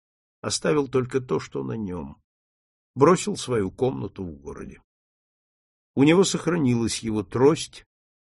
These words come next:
нафабренные усы, визитные карточки. Мягкий, зеленый, теплый Суррей. Маленький опрятный домик в опрятном садике.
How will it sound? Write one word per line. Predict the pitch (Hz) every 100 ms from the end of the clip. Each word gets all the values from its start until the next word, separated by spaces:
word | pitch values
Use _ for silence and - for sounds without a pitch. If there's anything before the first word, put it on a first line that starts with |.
| _ _ _
нафабренные | - 107 123 95 98 95 95 95
усы, | 90 - - 135 156 _ _ _
визитные | 98 101 87 113 - 117 101
карточки. | - 78 - - - - - _ _ _ _ _ _ _ _ _ _ _ -
Мягкий, | 127 170 - - 127
зеленый, | 104 101 101 123 131 127 -
теплый | 117 123 - 101 98
Суррей. | - - 110 92 78 78 71 _ _ _ _ _ _ _ _ _ _ _ _ _ -
Маленький | 117 147 151 127 120
опрятный | 101 104 123 127 135
домик | 107 101 110 110 110 -
в | 87
опрятном | 80 - 92 95 101 95
садике. | - 82 78 - _ -